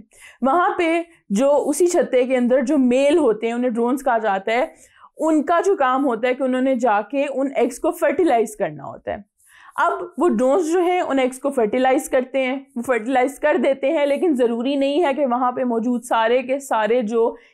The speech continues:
एग्स हैं वो फर्टिलाइज हो गए हों। बहुत सारे एग्स जो हैं उसमें से वो अनफर्टिलाइज्ड रह जाते हैं।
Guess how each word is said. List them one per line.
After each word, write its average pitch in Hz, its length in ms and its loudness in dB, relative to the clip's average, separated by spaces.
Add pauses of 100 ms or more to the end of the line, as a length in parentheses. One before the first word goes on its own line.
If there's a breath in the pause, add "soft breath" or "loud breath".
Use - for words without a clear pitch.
(120)
एग्स 277 280 0
हैं 262 100 2
वो 269 120 0
फर्टिलाइज 226 640 0
हो 214 160 2
गए 190 160 -6
हों। - 120 -16 (440 soft breath)
बहुत 320 300 0
सारे 359 240 2
एग्स 247 240 -2
जो 247 100 -2
हैं 254 140 -2
उसमें 247 380 -4
से 240 160 -2
वो 247 140 0
अनफर्टिलाइज्ड 226 840 -2
रह 190 120 0
जाते 175 380 -6
हैं। - 220 -20